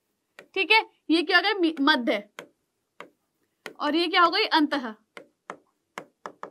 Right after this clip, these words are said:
ठीक है, ओके, चलो आगे बढ़ते हैं। हाँ, अब आ गया द्विकोरिक तथा त्रिकोरिक संगठन, यानी कि डिप्लोब्लास्टिक और ट्रिप्लोब्लास्टिक।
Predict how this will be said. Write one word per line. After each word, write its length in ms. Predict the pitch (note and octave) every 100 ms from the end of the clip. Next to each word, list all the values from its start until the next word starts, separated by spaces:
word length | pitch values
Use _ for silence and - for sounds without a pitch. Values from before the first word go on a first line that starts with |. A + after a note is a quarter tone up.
| _ _ _ _ _ _ _
ठीक 140 | F#4+ B4
है, 80 | C5 - _ _ _ _ _ _ _
ओके, 360 | - F#3+ - G3+ _ _ -
चलो 300 | D#4+ A#3+ A3 -
आगे 240 | D4 D4
बढ़ते 260 | B3+ A3+ G3+
हैं। 240 | G#3+ - _ _ _ _ _ _ _ _ _ _ _ _ _ _ _ _ _ _ _ _ _ _ _
हाँ, 380 | A4+ A4 E4 C#4
अब 160 | E4+ G4
आ 80 | F#4+
गया 200 | D#4+ A4
द्विकोरिक 680 | E4+ F#4 A#4 G#4+ G4+ A4+ A4+
तथा 340 | F4+ G4 G4 A4 - _ _ _ _ G4+
त्रिकोरिक 720 | A4 A#4+ A4 F4+ E4 C#4 -
संगठन, 520 | E4+ D4+ E4+ C#4 C4+
यानी 300 | C#4+ D4 E4+
कि 200 | F4+ G#4
डिप्लोब्लास्टिक 880 | D#4 C#4 E4 F4+ E4 E4 F4+ G4 F#4+
और 120 | F#4+
ट्रिप्लोब्लास्टिक। 840 | - D#4 C#4+ C4+ B3 A3 - -